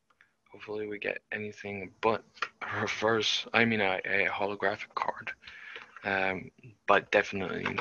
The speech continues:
not just a normal rare. Psychic Energy. Fire, okay. Very nice. We have a Kaboot. Bead,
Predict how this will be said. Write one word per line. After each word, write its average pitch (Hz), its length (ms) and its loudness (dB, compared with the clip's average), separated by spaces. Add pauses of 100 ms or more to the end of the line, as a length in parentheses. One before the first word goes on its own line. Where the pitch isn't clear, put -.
not 95 260 -2
just - 280 0
a 92 40 -4
normal 92 300 -2
rare. - 240 0 (400)
Psychic - 460 4
Energy. - 360 -6 (340)
Fire, - 600 -4
okay. - 160 -12 (3000)
Very 117 280 -18
nice. - 460 -2 (2250)
We 95 80 -6
have 101 280 -4
a 101 260 -4 (240)
Kaboot. 104 360 -4 (2500)
Bead, - 280 0